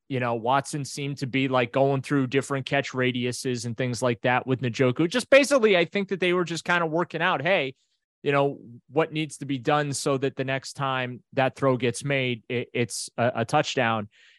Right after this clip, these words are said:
and not an incompletion?" And I just think that that speaks to a couple of things.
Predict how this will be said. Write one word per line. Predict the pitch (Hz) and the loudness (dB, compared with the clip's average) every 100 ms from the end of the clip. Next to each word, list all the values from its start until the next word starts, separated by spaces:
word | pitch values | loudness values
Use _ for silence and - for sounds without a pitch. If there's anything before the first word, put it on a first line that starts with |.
| - | -2
and | 120 123 | 0 2
not | 131 127 | 4 2
an | 123 | 2
incompletion?" | 123 110 104 139 139 - 107 107 | -2 -4 -6 0 0 0 -6 -4
And | 123 | 0
I | 143 | 2
just | 190 190 | 4 4
think | 220 190 | 4 2
that | 165 - | 2 2
that | 156 156 | 2 2
speaks | - - 170 165 - | -2 -2 -2 -2 -6
to | 156 123 | -2 -2
a | |
couple | - 160 147 139 | 0 -4 -2 -6
of | - | -4
things. | 143 139 139 - | -2 -4 -6 -12